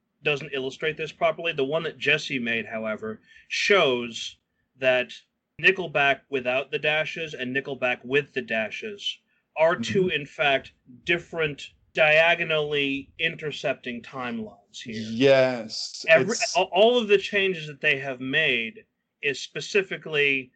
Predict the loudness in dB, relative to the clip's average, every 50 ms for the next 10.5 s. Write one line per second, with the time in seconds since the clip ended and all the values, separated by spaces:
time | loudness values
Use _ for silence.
0 | _ _ _ _ _ _ _ -20 -14 -10 -8 -8 -8 -10 -12 -12 -10 -8 -4 -4
1 | -4 -6 -6 -10 -10 -2 0 0 0 0 -2 -4 -6 -6 -6 -6 -8 -12 -14 -16
2 | _ _ _ _ _ -6 -6 -4 -4 -6 -6 -6 -6 -8 -4 -2 -2 -2 -2 -4
3 | -6 -8 -10 -10 -10 -10 -10 -10 -10 -12 -18 -20 _ _ _ _ _ _ _ 0
4 | 2 2 2 2 0 -4 -6 -10 -12 -12 -14 -14 -16 -20 -20 _ _ _ _ _
5 | _ _ _ _ _ _ _ _ -2 -2 -2 -2 -4 -6 -6 -4 -2 -2 -2 -4
6 | -6 -12 -14 -12 -14 -14 -12 -8 -8 -2 0 0 0 0 -6 0 0 0 0 2
7 | -2 -6 -6 -8 -12 -14 -16 _ _ _ _ _ _ _ _ _ _ _ _ _
8 | _ _ _ _ _ _ _ _ _ _ _ _ _ -10 -10 -8 -8 -10 -12 -14
9 | -18 -18 -8 2 6 8 10 10 10 10 10 8 8 6 4 0 0 -2 0 2
10 | 2 2 2 2 -2 -2 -4 -4 -6